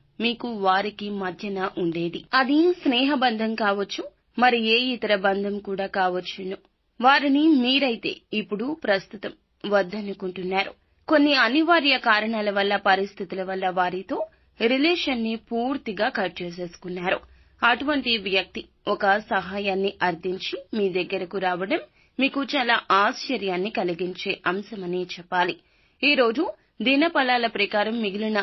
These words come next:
అంశాలు చూస్తే, రాజకీయ నేపథ్యం ఉన్న ఒక శుభ కార్యక్రమానికి మీరు హాజరయ్యే అవకాశం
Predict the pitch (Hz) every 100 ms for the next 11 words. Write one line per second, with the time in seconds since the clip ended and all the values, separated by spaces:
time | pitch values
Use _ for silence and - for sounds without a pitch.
0 | - 180 190 - 190 190 180 180 180 311
1 | 640 - _ _ 226 247 254 320 330 330
2 | 330 247 226 233 196 220 - 214 208 208
3 | - 202 214 220 226 208 202 202 190 190
4 | 190 185 185 180 214 202 202 226 - _
5 | _ _ 254 214 214 240 196 190 190 -
6 | 185 202 196 175 190